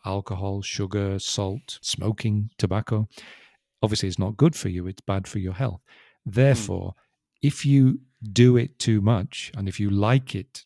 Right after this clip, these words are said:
Speaker 1: too much, so if you like drinking too much, this is, that makes sense, 'cause drinking a lot, not a lot of,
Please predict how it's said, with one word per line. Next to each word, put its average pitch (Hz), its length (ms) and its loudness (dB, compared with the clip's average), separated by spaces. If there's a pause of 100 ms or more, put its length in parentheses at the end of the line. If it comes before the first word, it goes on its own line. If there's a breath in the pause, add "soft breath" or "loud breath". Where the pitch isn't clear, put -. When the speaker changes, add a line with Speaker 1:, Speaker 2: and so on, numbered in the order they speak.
Speaker 1:
too 95 180 -6
much, 90 380 -8 (400 soft breath)
so - 100 -2
if 101 80 0
you 139 100 10
like 123 200 6
drinking 113 500 6
too 95 160 -4
much, 98 360 -4
this 107 200 -2
is, 101 300 -4 (220 soft breath)
that 110 100 -2
makes 104 260 2
sense, 92 380 -2 (400 soft breath)
'cause 92 180 0
drinking 117 580 4
a 107 120 -4
lot, 104 500 -2 (720 soft breath)
not 95 260 -2
a - 40 -4
lot 98 240 -2
of, 101 320 -2